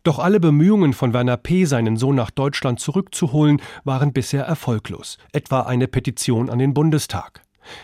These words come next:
Während die Bundesregierung im Rahmen von humanitären Rettungsaktionen fast dreißig ehemalige I-S-Anhängerinnen und deren Kinder aus Lagern in Nordsyrien zurück nach Deutschland geflogen hat,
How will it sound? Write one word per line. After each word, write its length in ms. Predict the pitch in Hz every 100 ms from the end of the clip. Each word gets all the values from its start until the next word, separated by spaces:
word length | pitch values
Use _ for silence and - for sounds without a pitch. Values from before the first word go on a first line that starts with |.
| - _
Während 340 | 160 160 170
die 60 | 170
Bundesregierung 840 | 143 240 233 - 143 135 139 185
im 100 | 139
Rahmen 320 | 123 123 143 147
von 220 | 143 120
humanitären 680 | 165 151 131 - 147 135
Rettungsaktionen 880 | 127 147 165 139 131 - - 151 147
fast 320 | 139 123 -
dreißig 460 | 120 139 156 147 -
ehemalige 480 | 151 139 131 131 120
I-S-Anhängerinnen 1160 | 139 147 156 - - 143 135 147 135 147 147 139 - -
und 200 | - 104
deren 280 | 113 104 107
Kinder 400 | - 139 139 156
aus 220 | 120 123
Lagern 400 | 127 131 147 151
in 80 | 135
Nordsyrien 640 | 127 117 139 160 151 147 131 - -
zurück 280 | - 180 190
nach 160 | 147
Deutschland 500 | - 151 175 - 156
geflogen 460 | 156 - 151 151 143
hat, 200 | 143